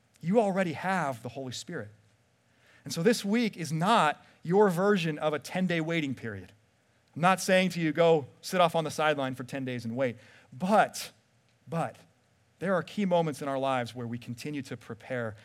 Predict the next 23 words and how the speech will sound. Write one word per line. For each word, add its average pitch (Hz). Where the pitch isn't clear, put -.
to 113
be 120
sent 135
back 127
out 120
into 143
the 123
mission 120
of 117
God, 107
to -
participate 143
in 135
it 127
in 131
maybe 127
a 117
new 127
way 120
or 113
with 101
fresh 107
eyes. 101